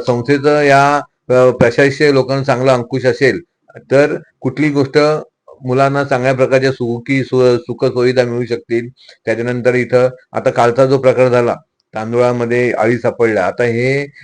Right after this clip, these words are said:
अ, हे आत्ताच नाही, हे पूर्वीपासून असं चाललेलं आहे. पूर्वी तर वेगवेगळे ठेकेदार नेमले जात होते, आता मला वाटतं माझ्या हिशोबाने,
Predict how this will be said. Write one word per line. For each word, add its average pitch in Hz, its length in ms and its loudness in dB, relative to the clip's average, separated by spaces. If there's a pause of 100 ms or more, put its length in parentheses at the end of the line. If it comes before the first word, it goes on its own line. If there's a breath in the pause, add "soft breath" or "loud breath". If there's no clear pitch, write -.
(180 loud breath)
अ, - 80 -4 (580)
हे 131 120 2
आत्ताच 139 460 0
नाही, 156 320 0
हे 139 60 -6
पूर्वीपासून 151 500 2
असं 139 240 -2
चाललेलं 120 320 0
आहे. 101 140 -4
पूर्वी 123 280 -2
तर 147 320 -2 (320 soft breath)
वेगवेगळे 131 440 2
ठेकेदार 143 440 4
नेमले 139 260 2
जात 123 200 6
होते, 104 160 -4
आता 107 240 -2
मला 135 220 2
वाटतं 143 240 2
माझ्या 131 260 2
हिशोबाने, 139 720 -4